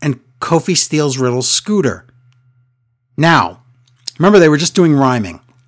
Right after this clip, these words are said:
Riddle goes out to the ring. <sighs> Here's By-, Byron. He goes, "Hey, hey," adding to what New Day was doing. He goes,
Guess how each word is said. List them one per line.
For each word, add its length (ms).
Riddle 280
goes 180
out 140
to 80
the 80
ring. 280
<sighs> 400
Here's 260
By-, 300
Byron. 380
He 120
goes, 240
"Hey, 460
hey," 300
adding 500
to 160
what 180
New 160
Day 120
was 120
doing. 180
He 100
goes, 240